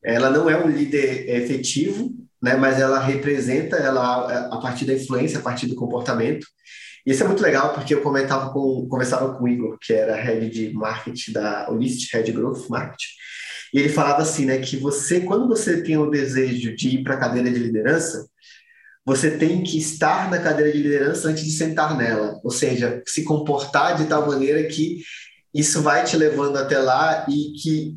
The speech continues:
naturalmente, as pessoas já te vejam como líder, que você influencie os comportamentos, né? E isso parte mais claramente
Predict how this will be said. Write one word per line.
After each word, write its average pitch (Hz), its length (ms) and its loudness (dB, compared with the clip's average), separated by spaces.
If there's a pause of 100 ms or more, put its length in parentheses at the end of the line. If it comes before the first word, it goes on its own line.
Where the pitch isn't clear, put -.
naturalmente, 202 1080 0
as 151 140 -2
pessoas 165 320 -2
já 165 100 -2
te - 120 -4
vejam 165 360 0
como 151 240 0
líder, 120 440 -2 (720)
que - 120 -4
você 151 200 2
influencie 156 760 0 (160)
os 135 120 -2
comportamentos, 127 760 0
né? 123 280 -2
E 127 120 -2
isso - 180 -2
parte 156 320 0
mais 139 320 0
claramente 135 800 -2